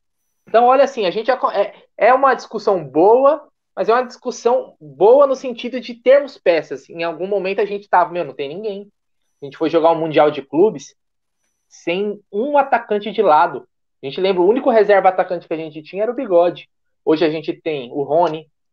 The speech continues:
como reserva, tem o Wesley como um, um reserva. A gente vai ter daqui a pouco o Gabriel Veron, que tá voltando. Temos o Daverson como uma ótima opção, vem se mostrando.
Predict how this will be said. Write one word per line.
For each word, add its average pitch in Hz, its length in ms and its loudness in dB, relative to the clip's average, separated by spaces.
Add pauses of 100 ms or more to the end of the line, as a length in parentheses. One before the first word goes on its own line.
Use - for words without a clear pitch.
(140)
como 135 220 -6
reserva, 147 520 2
tem 139 140 -10
o 135 60 -8
Wesley 147 400 2
como 135 220 -12
um, 127 300 -16
um - 20 -20
reserva. 147 680 0 (280)
A 120 40 -12
gente 147 280 -8
vai 139 200 2
ter 139 140 0
daqui 131 220 -2
a 135 60 0
pouco 123 440 -4
o 113 40 -12
Gabriel 139 360 2
Veron, 135 240 0
que 139 80 -20
tá 135 80 -2
voltando. 160 680 -2 (340)
Temos 143 240 -4
o 139 80 -4
Daverson 151 540 0
como 143 160 -10
uma 135 180 4
ótima 151 320 -2
opção, 147 480 -4
vem 139 160 -8
se 147 120 -12
mostrando. 151 680 -6